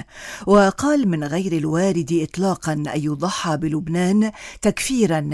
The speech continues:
نوعاً ما عن تعثر التوصل إلى اتفاق بين إيران والولايات المتحدة"، مشيراً أنه تحدث مساء أمس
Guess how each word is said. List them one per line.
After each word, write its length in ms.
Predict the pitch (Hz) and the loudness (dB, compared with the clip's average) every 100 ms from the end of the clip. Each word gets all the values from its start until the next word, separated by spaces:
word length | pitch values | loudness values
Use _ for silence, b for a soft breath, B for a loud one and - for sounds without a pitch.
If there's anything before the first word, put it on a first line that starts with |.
| 151 | -2
نوعاً 420 | 160 240 220 156 | 0 0 0 0
ما 400 | 147 156 196 202 B B B | 0 4 4 2 B B B
عن 220 | 190 202 | 2 4
تعثر 480 | - 190 269 - 208 | 4 2 2 0 2
التوصل 600 | 170 - 160 190 - 190 | 2 0 -2 -2 -2 0
إلى 260 | 175 151 160 | 0 0 -4
اتفاق 600 | - 156 - 202 196 180 | -4 -6 -2 -2 0 -4
بين 400 | 165 160 165 160 | -2 -2 -2 -2
إيران 840 | 156 151 160 151 180 190 180 170 B B | -2 0 0 2 2 2 2 -2 B B
والولايات 840 | - 185 165 156 156 156 170 190 180 | 0 4 4 2 0 0 0 0 -2
المتحدة"، 840 | 151 151 - 170 147 143 - - B B B | -2 -6 -4 -4 -2 -4 -6 -10 B B B
مشيراً 600 | 165 - - 165 151 151 | -2 0 0 0 0 0
أنه 480 | 202 190 160 156 151 | -2 -2 -2 -2 -4
تحدث 640 | 156 - 175 147 156 - | -4 -6 -6 -6 -6 -4
مساء 720 | 151 143 147 - 196 147 143 | -4 -2 -2 0 2 2 0
أمس 240 | 180 156 | -2 -2